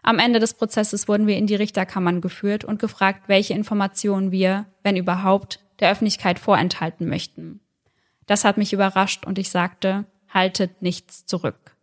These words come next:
Wir wollten, dass das ganze Land genau erfährt, was die beiden Monster getan haben. Wenn die Menschen genau erfahren, was vor Gericht verlesen wird,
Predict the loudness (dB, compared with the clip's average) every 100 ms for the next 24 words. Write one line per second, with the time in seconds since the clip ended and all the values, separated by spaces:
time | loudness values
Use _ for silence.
0 | _ _ _ 0 6 6 6 2 -2 0
1 | 0 2 2 2 0 0 0 0 -4 0
2 | 2 2 0 -2 -2 0 -2 -2 -2 0
3 | 0 0 0 0 -4 -4 -6 -4 -4 -4
4 | -6 -6 -6 -12 -16 _ _ _ _ _
5 | 0 2 4 4 4 2 2 2 2 0
6 | 2 2 2 2 0 0 0 0 -4 -2
7 | 2 2 4 2 0 -2 -4 -8